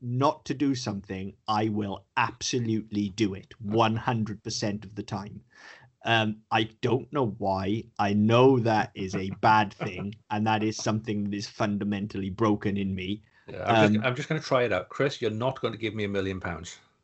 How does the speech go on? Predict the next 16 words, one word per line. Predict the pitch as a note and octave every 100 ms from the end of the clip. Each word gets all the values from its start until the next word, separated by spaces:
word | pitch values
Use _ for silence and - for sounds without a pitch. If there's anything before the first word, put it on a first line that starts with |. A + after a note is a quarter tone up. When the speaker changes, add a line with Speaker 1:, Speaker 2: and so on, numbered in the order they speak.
| -
Speaker 1:
Uh, | A#2 A2 A2
I | A2
don't | A#2 D3 D#3 A#2+
have | D3 C#3+
a | B2+
million | A#2 G#2+ G#2
pounds, | G#2 G2 G#2 A#2+
so | A2+ A2
that's | B2 B2 -
okay. | C3 C3 B2+ B2+ A#2+ F#2+ - -
That | A#2 A2+
one | B2 A2+
works. | A2+ G2 - - - - - -
Um, | C#3+ C3+ C3+ C#3 B2+ - -
but | F#3+ - _ _ _ -
I | D#3+